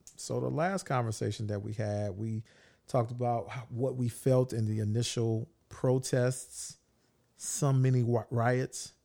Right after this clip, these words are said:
but just overall people's being tired of what's going on.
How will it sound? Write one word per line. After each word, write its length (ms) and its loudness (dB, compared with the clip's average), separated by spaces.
but 100 -8
just 220 -4
overall 420 4
people's 640 -2
being 260 4
tired 460 0
of 120 -6
what's 220 -6
going 320 -10
on. 220 -16